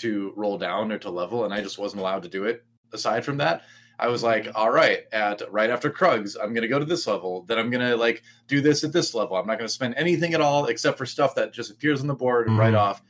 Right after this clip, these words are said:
Speaker 1: on
Speaker 2: Yeah,
Speaker 1: this," and,
Speaker 2: that's
Speaker 1: like,
Speaker 2: a good
Speaker 1: I
Speaker 2: idea.
Speaker 1: just set, like, barriers for myself, and, and that kinda helped me sort of get a better sense of the economy when I was
Speaker 3: Mm-hmm.
Speaker 1: playing, like, in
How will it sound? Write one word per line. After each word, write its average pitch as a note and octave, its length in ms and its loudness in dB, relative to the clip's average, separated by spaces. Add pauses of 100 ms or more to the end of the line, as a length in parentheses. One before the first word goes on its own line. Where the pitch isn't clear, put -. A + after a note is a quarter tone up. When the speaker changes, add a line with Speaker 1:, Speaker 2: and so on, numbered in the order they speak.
(220)
Speaker 1:
on G#2+ 200 -6
Speaker 2:
Yeah, A2+ 100 2
Speaker 1:
this," G#2+ 320 -2
and, G#2+ 80 -12
Speaker 2:
that's G#2 100 -2
Speaker 1:
like, - 40 -4
Speaker 2:
a - 20 -4
good A3 100 2
Speaker 1:
I - 40 4
Speaker 2:
idea. G3 180 0
Speaker 1:
just F#2+ 140 -6
set, B2 220 -2
like, G#2+ 280 -4
barriers G2+ 480 -2
for F#2+ 80 -18
myself, F2+ 440 -4
and, F#2+ 160 -8
and G2 120 -10
that G#2 140 0
kinda G#2 160 -2
helped A2 200 -2
me G#2 60 -4
sort G#2 200 -6
of F2+ 80 -12
get G#2+ 120 -2
a - 40 -4
better G2 160 -6
sense G2+ 220 -14
of G2+ 60 -12
the G2+ 100 -8
economy G2 380 -10
when G2 100 -16
I G2 80 -10
was F#2+ 80 -4
Speaker 3:
Mm-hmm. F#2 100 -6
Speaker 1:
playing, G2 220 -6
like, G2 200 -12
in G2 120 -16